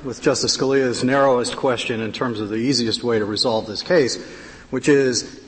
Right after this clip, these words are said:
did the F C C in its remand order, in fact, recognize it had made a change in policy and therefore dealt forthrightly with the fact that it had made a change in policy?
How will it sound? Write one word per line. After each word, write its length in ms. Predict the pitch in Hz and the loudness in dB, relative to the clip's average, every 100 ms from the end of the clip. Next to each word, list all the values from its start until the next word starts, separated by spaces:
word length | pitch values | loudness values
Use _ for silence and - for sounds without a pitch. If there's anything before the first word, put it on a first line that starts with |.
| - | 2
did 200 | 185 196 | 4 6
the 140 | 165 151 | 8 6
F 100 | 135 | 6
C 240 | - 131 | 2 2
C 340 | - 180 156 | 4 6 6
in 100 | 131 | 4
its 160 | 117 - | 0 0
remand 520 | 156 160 143 131 127 | 4 4 4 4 2
order, 360 | 143 175 113 120 | 2 2 2 0
in 200 | 117 117 | -2 -2
fact, 400 | - 143 131 - | 0 2 2 2
recognize 640 | 139 143 117 107 107 107 | 2 2 0 -2 -2 -2
it 100 | 120 | -2
had 140 | 123 117 | -2 0
made 240 | 131 151 | 4 4
a 40 | |
change 400 | 123 139 123 110 | 2 0 0 -2
in 120 | 117 98 | -4 0
policy 560 | 151 156 131 - 120 | 2 2 2 0 0
and 100 | 113 | 0
therefore 460 | 120 127 127 123 113 | 2 0 2 0 0
dealt 400 | - 139 135 139 | 0 4 4 2
forthrightly 760 | - 135 123 - 135 147 120 | -2 0 0 2 2 4 2
with 220 | 113 113 | 0 -2
the 60 | 113 | -6
fact 280 | - 117 104 | -2 0 0
that 80 | 135 | 0
it 100 | 135 | 2
had 240 | 160 190 | 2 2
made 200 | 123 101 | 0 -2
a 40 | |
change 320 | 90 - 95 87 | -4 -4 -4 -6
in 120 | 90 | -8
policy? 520 | 104 98 95 - 92 | -8 -8 -8 -10 -10